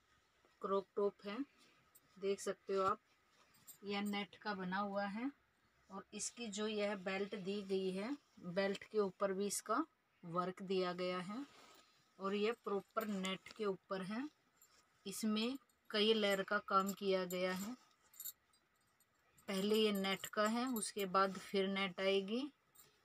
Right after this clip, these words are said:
फिर इसमें यह कपड़ा दिया गया है सिल्क का, उसके बाद फिर यह can दी गई है, फिर इसमें सिल्क का कपड़ा दिया गया है। ये कई layer के,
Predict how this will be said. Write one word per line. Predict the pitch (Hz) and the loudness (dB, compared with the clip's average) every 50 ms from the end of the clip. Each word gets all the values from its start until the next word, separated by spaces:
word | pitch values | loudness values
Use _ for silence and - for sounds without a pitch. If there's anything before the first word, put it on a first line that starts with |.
| _ _ - - | _ _ -18 -8
फिर | - 208 202 202 214 | -2 2 2 2 2
इसमें | 208 - - 214 208 208 | 2 0 0 0 0 2
यह | 202 202 196 190 196 196 - | 2 2 2 2 0 -2 -2
कपड़ा | - 196 - 190 190 190 196 | -2 -4 -2 0 0 0 0
दिया | 180 185 190 196 196 196 | 2 2 4 4 4 4
गया | 190 190 196 | 4 4 2
है | 202 208 | 2 2
सिल्क | - - 185 180 185 - _ - - | -2 -4 -2 -2 -4 -4 _ -6 -2
का, | 202 214 262 262 _ _ _ _ _ _ _ _ _ - | -2 -2 -2 -4 _ _ _ _ _ _ _ _ _ -8
उसके | 185 190 - - 220 208 | -6 -6 -4 0 0 2
बाद | 196 196 202 202 196 185 | 4 4 4 2 2 -2
फिर | - - 208 196 202 | -2 0 2 4 4
यह | 202 196 202 208 - - | 4 4 2 0 -2 -2
can | 208 196 185 185 190 190 185 | -2 0 0 0 0 0 2
दी | 190 196 202 190 | 2 0 0 2
गई | 196 202 208 214 202 | 2 0 0 0 0
है, | 202 233 254 302 302 _ _ - - _ _ _ _ _ _ - | -2 -4 -4 -6 -8 _ _ -20 -20 _ _ _ _ _ _ -8
फिर | - 202 196 202 | -2 0 2 2
इसमें | 202 190 - 202 214 254 311 302 - | 0 0 -2 -2 0 -2 -2 -2 -4
सिल्क | - - 196 185 185 185 - - | -4 -2 0 0 0 -2 -4 -4
का | 220 254 262 - | -4 -4 -2 -4
कपड़ा | 196 180 - 180 170 175 175 | -6 -6 -4 -4 -2 -2 -2
दिया | 165 185 185 185 185 185 | -2 0 0 2 2 2
गया | 180 190 190 190 190 | 2 2 2 2 2
है। | 196 208 233 285 277 _ _ - - - - - - - - 185 | 0 -2 -6 -6 -8 _ _ -20 -20 -20 -20 -18 -18 -14 -6 -2
ये | 202 202 190 - | -2 -2 -2 -2
कई | - 196 202 208 214 | -2 0 0 2 2
layer | 208 202 190 190 185 185 - | 2 2 2 2 0 -2 -4
के, | - 202 220 | -4 -4 -4